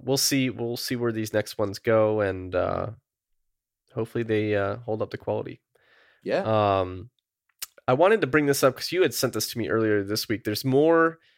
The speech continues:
Speaker 1: photos of kind of this, this black and gold suit that is going to be featured in Spider-Man No Way Home.
Speaker 2: Mm-hmm.
Speaker 1: Um,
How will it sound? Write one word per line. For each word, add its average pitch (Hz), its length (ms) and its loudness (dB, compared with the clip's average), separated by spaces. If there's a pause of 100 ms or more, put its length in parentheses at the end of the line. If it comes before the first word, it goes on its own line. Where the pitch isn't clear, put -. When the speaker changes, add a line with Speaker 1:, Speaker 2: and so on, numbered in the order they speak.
(160)
Speaker 1:
photos 104 840 4 (140)
of 110 400 0
kind 110 260 -2
of 101 80 -2
this, - 300 -4 (140)
this 104 120 -10
black 113 460 2
and 107 160 -4
gold 110 480 2 (440)
suit - 640 -2
that 113 200 0
is 98 100 -2
going 113 280 0
to 104 40 -8
be 98 100 -10
featured 113 520 -4
in 95 100 -4
Spider-Man 101 800 0
No 101 240 -2
Way 98 220 2
Home. 95 560 -2 (280)
Speaker 2:
Mm-hmm. 110 260 -10
Speaker 1:
Um, 92 540 0